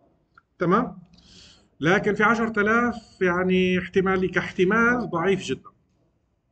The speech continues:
لكاد إنه يكون معدوم. فبالتالي عشان هيك إحنا بنختار الكروس validation. فالكروس validation ما بدي إنه أعمل test على جزء واحد من البيانات، بدي أعمل test على كل الأجزاء تبعت البيانات تبعتي.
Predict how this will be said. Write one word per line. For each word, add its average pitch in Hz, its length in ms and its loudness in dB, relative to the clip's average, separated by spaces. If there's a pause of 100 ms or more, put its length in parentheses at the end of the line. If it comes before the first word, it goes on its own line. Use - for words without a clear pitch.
لكاد 180 460 0
إنه 165 200 -2
يكون 185 520 0 (100)
معدوم. 160 380 -2 (580)
فبالتالي 175 760 2 (680)
عشان 214 220 0
هيك 240 160 2
إحنا 202 200 0
بنختار 196 440 0
الكروس 196 340 -2
validation. 120 520 -4 (220)
فالكروس 220 520 -4
validation 147 600 0
ما 226 140 0
بدي 165 400 -2
إنه 151 300 -8
أعمل 180 360 -2
test 220 340 -4
على 135 220 -2
جزء 190 320 -4
واحد 185 380 -2
من 180 120 0
البيانات، 165 540 -4 (360)
بدي 151 180 0
أعمل 185 280 -2
test 233 240 -4
على 160 200 -2
كل 214 200 -2
الأجزاء 180 500 -2
تبعت 156 360 -6
البيانات 127 480 -8
تبعتي. 107 340 -16